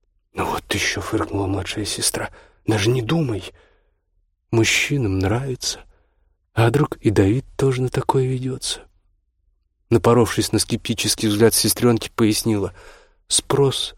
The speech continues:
рождает предложение, а не наоборот, Данчик. Посмотри, что делается. Я сама не раздумала бросить хирургию и начать колоть. Это ж сумасшедшие деньги!" "Мало ли что кому нравится", — безапелляционно заявила Дана.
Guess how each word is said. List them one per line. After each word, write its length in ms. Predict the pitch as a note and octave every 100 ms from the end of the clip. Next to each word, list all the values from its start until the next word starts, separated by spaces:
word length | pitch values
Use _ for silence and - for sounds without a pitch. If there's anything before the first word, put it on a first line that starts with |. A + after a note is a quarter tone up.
| -
рождает 460 | A2+ A#2 B2 A#2 -
предложение, 800 | A2+ G#2+ A2+ A2+ A#2 A2 G#2+
а 60 | G#2
не 120 | G#2+
наоборот, 460 | A2 A2+ A2+ A2+ G2
Данчик. 540 | G#2 G#2+ - - - - - _ _ _ _ _
Посмотри, 500 | - - C3+ - C3
что 220 | B2+ - C3
делается. 580 | C3+ C3 B2 A2+ -
Я 120 | A#2+ A#2+
сама 320 | C3 B2+ C3
не 100 | B2+
раздумала 480 | B2+ A#2 C3+ B2 A#2
бросить 380 | B2 C3 A#2+
хирургию 600 | - A#2+ A#2 A#2 C3+ C3
и 100 | -
начать 420 | A2+ A#2 - C3+ -
колоть. 540 | D#3+ C3 B2 - - - - _ _ _ _
Это 180 | - -
ж 40 |
сумасшедшие 720 | - C#3+ C#3+ - F3 - F3
деньги!" 520 | D#3+ F3+ E3+ C3 A#2+ - - _ _ _ _ _ -
"Мало 280 | G2 G2+ F#2+
ли 100 | G2
что 220 | - G#2
кому 240 | - G2+
нравится", — 480 | F#2+ G2+ G#2 G#2 -
безапелляционно 640 | F#2+ G2 F#2 G#2 - G2+ F#2+
заявила 380 | G2 F#2+ F#2+
Дана. 340 | F#2 F#2 G2